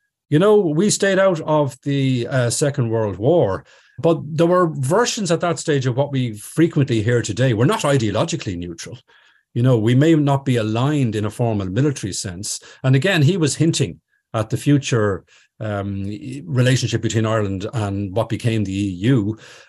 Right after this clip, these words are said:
Um, and again, you can see those assertions throughout the nineteen seventies and indeed into the nineteen eighties, that we're not ideologically neutral, that we're not ruling out,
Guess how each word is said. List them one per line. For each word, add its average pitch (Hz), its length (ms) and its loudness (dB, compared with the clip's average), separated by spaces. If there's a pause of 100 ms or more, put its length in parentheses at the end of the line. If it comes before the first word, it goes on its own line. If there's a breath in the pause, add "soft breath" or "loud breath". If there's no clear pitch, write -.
Um, 117 600 -2
and 151 140 2
again, 180 380 2
you 196 140 2
can 180 160 0
see 214 260 0
those 175 260 2
assertions 139 480 -2
throughout 135 360 2
the 131 80 -4
nineteen 123 340 -2
seventies 113 420 -2
and 233 140 0
indeed 135 320 2
into 117 180 -2
the - 80 -8
nineteen 101 420 -4
eighties, 120 320 -4
that 123 140 -2
we're 139 60 2
not 165 200 4
ideologically 117 720 0
neutral, 104 440 -4 (260 loud breath)
that 127 140 2
we're 123 80 4
not 139 260 4
ruling 127 380 4
out, 117 240 0